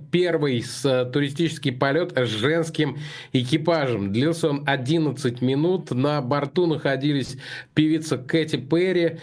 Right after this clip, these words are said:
э, и, э, невеста, э, Джеффа Безоса. Там еще были, э, были разные, значит, э, представительницы,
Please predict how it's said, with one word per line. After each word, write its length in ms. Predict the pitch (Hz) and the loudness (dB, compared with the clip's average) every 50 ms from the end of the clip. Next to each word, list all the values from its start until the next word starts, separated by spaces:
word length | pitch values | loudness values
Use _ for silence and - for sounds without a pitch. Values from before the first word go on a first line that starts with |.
| - - - - - | -16 -18 -18 -4 -2
э, 320 | 127 131 131 131 131 131 131 | 0 2 2 2 0 0 0
и, 240 | 160 165 170 170 - | 0 0 0 2 0
э, 280 | 156 151 147 143 143 143 | 0 0 0 0 0 0
невеста, 1200 | 139 139 143 143 151 170 165 165 165 156 147 139 135 123 131 131 131 131 131 131 131 127 131 127 | 0 0 2 2 2 0 0 -2 -2 0 0 0 0 0 0 0 2 2 2 2 2 2 0 0
э, 40 | 120 | 0
Джеффа 300 | 117 131 160 165 160 156 | 0 0 0 0 0 -2
Безоса. 580 | 147 139 135 165 160 135 110 107 95 - - - | 0 0 2 2 2 0 -2 -4 -6 -8 -4 0
Там 180 | - 147 160 190 | 0 2 2 0
еще 300 | 190 - - 285 269 180 | 0 0 0 0 0 2
были, 500 | 143 139 139 131 123 123 117 110 113 110 | 2 0 0 2 0 0 0 0 -2 -2
э, 420 | 117 113 113 113 113 110 110 110 | -2 0 0 0 0 0 0 -2
были 260 | 107 101 117 127 117 117 | -2 -2 -2 0 0 0
разные, 580 | 117 123 131 127 117 120 117 107 104 101 98 - - - - - - - - - | 0 0 0 0 0 0 0 0 0 -2 -4 -6 -12 -14 -14 -14 -16 -18 -4 0
значит, 580 | 117 117 117 113 104 - 123 113 - - - - | 0 2 2 0 0 0 -2 -2 -2 -2 0 0
э, 160 | 113 110 101 | 0 0 0
представительницы, 1400 | - - 123 123 123 - - 131 139 165 165 160 - 127 127 127 131 127 120 127 127 - 170 208 240 247 - | 0 0 -2 -2 0 0 0 2 2 0 0 0 -2 0 0 0 0 0 -2 -2 -2 0 2 2 2 0 -2